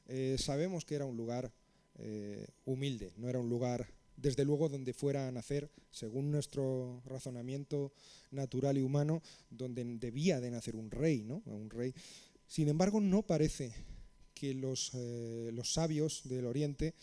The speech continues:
se espantasen de decir, "Pero bueno, ¿cómo tenéis aquí al, al rey de los judíos?", ¿no?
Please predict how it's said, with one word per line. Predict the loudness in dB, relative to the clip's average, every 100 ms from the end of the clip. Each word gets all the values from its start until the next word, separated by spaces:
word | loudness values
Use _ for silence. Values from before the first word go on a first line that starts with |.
| -20 -20 -12
se | -4 0 0 2
espantasen | 0 -2 -8 -2 0 0 -2 -10 -12 -14
de | -8 -6 -4
decir, | -4 -6 -8
"Pero | -10
bueno, | -8 -6 -6
¿cómo | -6 -6
tenéis | -4 -2 -2
aquí | -4 -4 -4
al, | -2 -6 -8
al | -10 -8
rey | -6 -6
de | -6
los | -6
judíos?", | -8 -2 -2 -2
¿no? | -4